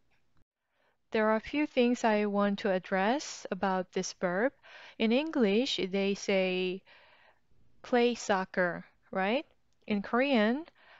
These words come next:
we don't, we do not say 축구를 놀다.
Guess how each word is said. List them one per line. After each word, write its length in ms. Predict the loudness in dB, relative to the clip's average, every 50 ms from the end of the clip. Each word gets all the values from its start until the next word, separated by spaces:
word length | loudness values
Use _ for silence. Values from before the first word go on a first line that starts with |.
| _ _ _
we 180 | 0 2 2 2
don't, 260 | 4 2 0 0 -2 _
we 160 | -2 0 0
do 160 | 2 2 4
not 220 | 4 4 2 2 0
say 240 | 0 2 2 2 2
축구를 680 | 0 -6 -8 -8 _ 0 0 2 4 4 4 4 4
놀다. 600 | 4 2 4 4 4 4 2 2 0 -2 -2 -6